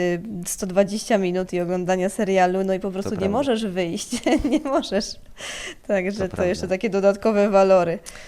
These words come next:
Speaker 2: Jest to też oderwanie od, e, takiego zgiełku dnia codziennego, e, nie można odebrać telefonu, no, ze względu na duże stężenie tlenu tam wewnątrz, e, komory.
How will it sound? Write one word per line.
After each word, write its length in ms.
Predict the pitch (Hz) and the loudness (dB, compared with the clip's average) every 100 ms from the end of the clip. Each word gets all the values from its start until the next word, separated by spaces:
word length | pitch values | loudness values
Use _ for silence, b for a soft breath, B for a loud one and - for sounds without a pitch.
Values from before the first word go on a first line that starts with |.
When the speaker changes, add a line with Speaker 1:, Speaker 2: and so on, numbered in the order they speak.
| B B B | B B B
Speaker 2:
Jest 140 | 127 - | -6 -4
to 60 | |
też 160 | 143 127 | -4 -2
oderwanie 500 | 113 113 117 117 107 | 0 2 2 2 0
od, 300 | 95 - - 95 90 | -2 -8 -8 -6 -6
e, 40 | |
takiego 560 | - 92 - 90 90 90 | -8 -10 -10 -8 -6 -6
zgiełku 580 | 87 107 107 - 95 | 0 2 2 -2 -6
dnia 200 | 90 92 | -4 -4
codziennego, 960 | 92 95 87 95 113 98 90 90 87 85 80 80 78 | -4 -6 -6 -4 -6 -6 -6 -6 -6 -8 -10 -14 -12
e, 40 | 85 | -8
nie 120 | 87 | -6
można 280 | 92 87 90 | -6 -4 -4
odebrać 340 | 87 85 87 | -4 -4 -6
telefonu, 600 | - 92 - 113 101 92 B B B B | -6 -6 -6 -6 -4 -6 B B B B
no, 60 | 101 | -6
ze 80 | 101 | -4
względu 340 | 92 113 110 | -2 0 0
na 100 | 101 | -2
duże 220 | 98 107 | -2 -4
stężenie 420 | 107 - 101 104 101 | -6 -6 -4 -4 -6
tlenu 380 | 110 101 90 | -6 -4 -4
tam 240 | 82 85 82 | -6 -8 -8
wewnątrz, 640 | 85 82 80 82 - - | -8 -8 -10 -10 -12 -12
e, 120 | 85 80 | -10 -10
komory. 520 | - 87 82 92 | -8 -6 -4 -6